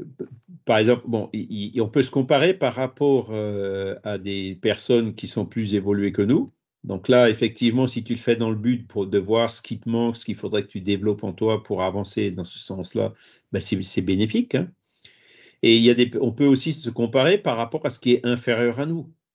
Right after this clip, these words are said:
Hein, euh, par, euh, donc ça, il y a beaucoup de gens que,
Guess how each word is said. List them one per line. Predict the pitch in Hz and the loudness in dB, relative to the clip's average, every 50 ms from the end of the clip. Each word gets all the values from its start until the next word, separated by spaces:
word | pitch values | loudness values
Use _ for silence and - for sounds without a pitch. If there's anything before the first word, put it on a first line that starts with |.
| _ _ _ _ _ _ _ _ _ _ | _ _ _ _ _ _ _ _ _ _
Hein, | 98 101 127 - - | -14 -14 -14 -12 -12
euh, | 98 101 101 101 101 98 95 95 95 95 95 95 95 - - - - - _ _ _ | -12 -12 -12 -12 -10 -10 -10 -10 -8 -8 -8 -10 -12 -14 -20 -20 -20 -20 _ _ _
par, | 104 98 92 90 95 | -4 -4 -2 -2 -2
euh, | 90 98 101 101 98 98 95 98 | -2 -2 -2 -4 -4 -4 -4 -2
donc | 101 107 104 104 101 - - | 0 0 0 0 0 -4 -10
ça, | - - - 123 127 143 | -10 0 2 4 6 6
il | 135 | 6
y | 120 | 6
a | 113 | 4
beaucoup | 117 131 139 135 - 151 | 4 4 2 2 2 -2
de | 117 | 2
gens | 110 135 135 156 180 170 | 4 4 4 4 2 0
que, | - - 127 123 117 110 101 92 | -2 0 2 4 4 4 2 -2